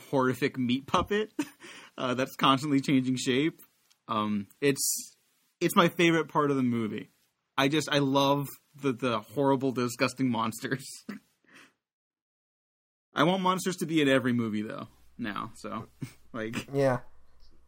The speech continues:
Speaker 2: Honestly, I'm always a little disappointed when a monster doesn't actually show up.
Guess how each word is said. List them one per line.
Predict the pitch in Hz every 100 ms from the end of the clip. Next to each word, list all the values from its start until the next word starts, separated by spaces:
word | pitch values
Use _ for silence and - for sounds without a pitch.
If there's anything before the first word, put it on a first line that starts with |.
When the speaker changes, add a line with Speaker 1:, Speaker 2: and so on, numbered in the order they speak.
| - -
Speaker 2:
Honestly, | 170 233 - 254
I'm | 185 170
always | 202 220
a |
little | 180 185
disappointed | 160 139 - 151 143
when | 123
a | 113
monster | 120 120 113 135
doesn't | 117 113
actually | 110 107 107
show | - 110 98
up. | 92 90